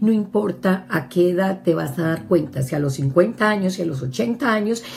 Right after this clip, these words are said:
y si te das cuenta a los veinte, pues me parece que es mucho mejor. Listo. Em,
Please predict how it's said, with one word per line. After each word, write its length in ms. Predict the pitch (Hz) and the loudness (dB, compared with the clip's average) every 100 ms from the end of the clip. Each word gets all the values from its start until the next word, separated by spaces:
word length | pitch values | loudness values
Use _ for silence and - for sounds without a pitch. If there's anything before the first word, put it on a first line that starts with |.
| - - | -14 -2
y 100 | 240 | 2
si 120 | 214 | 2
te 120 | 220 214 | 4 4
das 240 | 202 196 | 4 4
cuenta 360 | - 226 220 214 | 2 2 4 4
a 20 | |
los 180 | 190 175 | 4 4
veinte, 340 | 220 247 254 | 0 2 0
pues 240 | - 196 175 - - | 2 0 0 -4 -2
me 100 | 190 | 0
parece 340 | 185 190 180 190 | 2 2 0 0
que 100 | 208 | 0
es 60 | |
mucho 280 | 196 190 196 | 0 0 0
mejor. 400 | 175 151 160 135 - - - - - | 0 0 0 -2 -8 -20 -18 -18 -4
Listo. 460 | 202 214 - - 139 - - - - - - - - - - - - - - - - | 2 2 0 -6 -10 -12 -20 -20 -20 -20 -20 -20 -20 -18 -18 -16 -18 -20 -20 -12 4
Em, 680 | 240 247 233 233 226 226 | 6 8 6 4 2 0